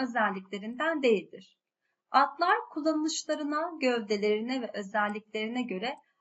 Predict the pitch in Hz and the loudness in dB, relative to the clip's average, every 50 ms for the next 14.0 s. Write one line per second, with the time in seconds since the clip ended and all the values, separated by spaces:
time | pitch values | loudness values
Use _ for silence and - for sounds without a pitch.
0 | _ _ - - 247 285 311 294 262 208 196 190 - - 247 269 311 330 285 226 | _ _ 2 4 6 6 6 6 6 4 4 0 -2 2 4 4 4 4 0 -4
1 | 226 - - 254 233 311 302 311 302 - - 214 196 196 190 - 214 220 214 - | -6 -8 -8 -4 -2 -2 -2 -2 -4 -2 0 0 0 0 0 -2 -2 -2 -2 -2
2 | - 226 208 196 190 190 269 302 294 262 - - - 262 226 208 196 180 185 190 | -2 0 0 0 -2 -4 -4 -6 -6 -6 -8 -4 0 2 2 2 2 0 -4 -8
3 | - - - - - _ _ _ _ _ _ _ _ _ _ _ _ - 214 262 | -12 -16 -18 -20 -20 _ _ _ _ _ _ _ _ _ _ _ _ 2 4 6
4 | 311 370 392 339 247 214 175 - - - 208 190 - - 196 196 208 233 294 - | 6 6 6 6 4 4 2 -2 -8 -14 -14 -14 -12 -8 -4 -2 0 0 -2 -2
5 | - - - 247 262 285 269 233 196 202 202 190 190 - 185 185 185 240 294 320 | -2 0 2 4 4 4 4 2 0 0 0 0 -2 -4 -8 -6 -4 -4 -4 -6
6 | - _ _ _ _ _ - 240 262 285 294 262 233 214 202 190 190 214 196 190 | -8 _ _ _ _ _ 0 2 4 4 4 2 0 0 -2 -2 0 0 0 0
7 | 190 - - - 226 262 320 - _ _ _ _ _ _ - - 330 330 320 330 | 0 -4 -6 -6 -6 -6 -6 -8 _ _ _ _ _ _ -2 2 2 2 2 0
8 | 349 370 - - 370 - - 311 349 359 330 - 262 226 202 190 254 311 359 427 | -2 -2 -2 -2 -2 0 0 0 -2 -2 -2 0 0 0 0 0 -2 -4 -4 -4
9 | - _ _ _ _ _ _ _ _ - - 330 311 311 277 254 - 277 226 214 | -8 _ _ _ _ _ _ _ _ -2 0 0 0 0 0 0 0 2 4 4
10 | 190 185 190 180 180 185 185 185 180 180 - - - 190 - _ _ _ _ _ | 2 2 0 -2 -4 -6 -6 -8 -10 -12 -12 -14 -16 -18 -20 _ _ _ _ _
11 | _ _ _ _ _ _ _ _ _ _ _ - 311 311 311 - - 370 370 359 | _ _ _ _ _ _ _ _ _ _ _ -4 -4 -4 -4 -4 -2 -2 -2 0
12 | 370 370 320 339 339 330 330 330 349 359 359 - - 247 262 - - - 214 - | -2 -4 -4 -4 -4 0 2 2 2 2 -2 -4 -8 -12 -14 -2 0 2 2 2
13 | 247 240 - - 240 240 240 214 202 202 190 - - - - - - - - | 0 -2 -4 -4 -4 -4 -4 -4 -4 -6 -6 -6 -8 -8 -10 -12 -16 -20 -20